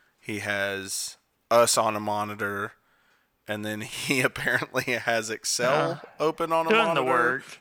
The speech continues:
Speaker 1: just in case he needs a <laughs> spreadsheet on the fly.
Speaker 2: Hey,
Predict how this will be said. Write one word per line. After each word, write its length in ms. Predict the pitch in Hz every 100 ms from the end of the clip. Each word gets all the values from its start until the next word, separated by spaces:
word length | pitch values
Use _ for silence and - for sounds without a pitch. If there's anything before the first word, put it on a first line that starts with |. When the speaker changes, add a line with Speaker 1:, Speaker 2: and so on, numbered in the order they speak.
| -
Speaker 1:
just 440 | 151 117 135 - 127
in 100 | 117
case 320 | 120 113 -
he 140 | 113
needs 280 | 110 120 117
a 40 | 120
<laughs> 40 |
spreadsheet 1080 | 113 127 - - 123 127 107 - 117 110 110
on 140 | 107
the 100 | 95
fly. 720 | - 110 98 - - 117 - 131 _ - _ _ _ _ - - _ _ _ - -
Speaker 2:
Hey, 460 | 160 139 127 127